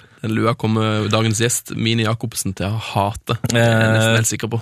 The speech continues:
Speaker 2: det er jeg nok redd for. Han har, eh, kommentert hodeplaggene mine før.
Speaker 1: Ja, det har han. Ja, nei, det blir gøy å snakke med han om det. Så du må, du kommer til å gå med lue i fem uker.
Speaker 2: Ja, og så hver gang jeg skal ut, eh, på byen,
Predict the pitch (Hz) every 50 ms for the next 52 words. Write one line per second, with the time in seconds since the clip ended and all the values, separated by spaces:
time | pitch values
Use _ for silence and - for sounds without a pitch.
0 | - - - 123 123 123 117 107 110 117 - 120 120 117 - 143 131 117 117 -
1 | 120 117 117 113 113 113 113 110 113 113 113 110 - 117 110 92 98 - 95 104
2 | - 104 107 107 98 87 90 90 87 90 92 92 85 87 87 - 85 - - -
3 | - - - - - 143 147 147 123 113 120 - - 117 120 117 117 117 123 113
4 | 110 113 113 107 104 - 104 - - 110 110 104 104 110 - - - - - -
5 | - - 190 214 226 233 226 220 220 220 214 214 208 208 196 185 180 175 185 196
6 | 196 190 208 196 196 185 185 185 180 165 160 160 170 196 185 - 165 143 127 120
7 | - 117 107 95 123 127 131 - - 160 156 - - - 190 202 220 226 196 202
8 | 165 156 170 180 185 190 196 185 196 196 185 180 180 - - - 196 185 - -
9 | 156 160 170 175 - - - - - - 151 156 160 160 160 156 151 - - -
10 | 160 151 151 151 151 151 151 151 151 151 151 147 143 143 139 135 127 135 131 151
11 | 165 -